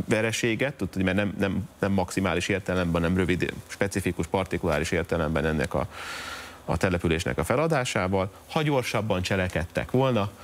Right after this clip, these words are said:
akkor másképp lett volna. Nem biztos, hogy másképp lett volna, és nem is biztos, hogy úgy gondolják, hogy másképp lett volna, egyszerűen ez a kommunikációs elem.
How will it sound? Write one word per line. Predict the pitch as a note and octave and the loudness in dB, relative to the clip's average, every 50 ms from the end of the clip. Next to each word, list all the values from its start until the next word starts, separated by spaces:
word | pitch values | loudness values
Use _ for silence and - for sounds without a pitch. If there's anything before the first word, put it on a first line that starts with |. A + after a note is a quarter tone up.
| - - - - | -18 -18 -10 -4
akkor | - F#2+ F#2 - - - F2+ F2+ | -2 -2 -2 -2 -2 0 0 2
másképp | G2 F#2 F2 F2 - - F2 D#2+ - | 2 0 0 -2 -2 -2 -4 -4 -2
lett | D#2 E2 F2 | -4 -6 -4
volna. | - C#2+ A#1 A#1 - - | -2 -2 -2 -2 -4 -2
Nem | - G#2+ A#2 C#3 C3 | 0 0 2 4 4
biztos, | C#3 C3 - - G#2 F2+ - | 2 2 2 0 0 0 2
hogy | - F2+ | 0 2
másképp | F2+ F#2 F2 E2+ - - - E2 - | 2 2 2 0 0 -2 -2 -2 0
lett | F2+ E2+ E2 - | 0 -2 -2 0
volna, | - E2+ E2+ F2+ G#2+ C3+ C#3+ - - | 0 2 2 2 2 0 -2 -4 -4
és | - D2 D#2 | -4 -4 0
nem | - G2+ G2 | 2 2 2
is | F#2+ F2+ | 4 4
biztos, | G#2+ A2 - - G2+ F2+ - | 2 2 2 0 0 0 2
hogy | - F#2 F#2+ - | 2 0 0 4
úgy | - G#3 F3+ D#3 | 4 4 4 6
gondolják, | D3 B2 G#2+ G#2 G2+ F#2 F#2 F2 E2+ E2 - | 4 4 4 4 4 4 4 4 2 2 0
hogy | E2 E2+ | 0 2
másképp | F2+ F2+ E2+ F2+ - - D#2+ E2+ - | 2 2 2 0 0 -2 -2 0 0
lett | E2 E2+ - | -2 -2 0
volna, | - C#3+ C#3+ C3+ G#2+ | 2 2 2 4 2
egyszerűen | A#2 - - - F2+ E2+ | 0 0 -2 0 0 2
ez | F#2+ F#2+ | 2 0
a | F2+ F2 | 0 0
kommunikációs | - F#2 E2+ D#2+ D2 D2 D2+ - E2 D2 - - D2+ D2 E2 - - | 0 0 0 2 0 -2 -2 -2 -4 -4 -2 -2 -2 -2 -2 -2 -4
elem. | - - - | -4 -4 -6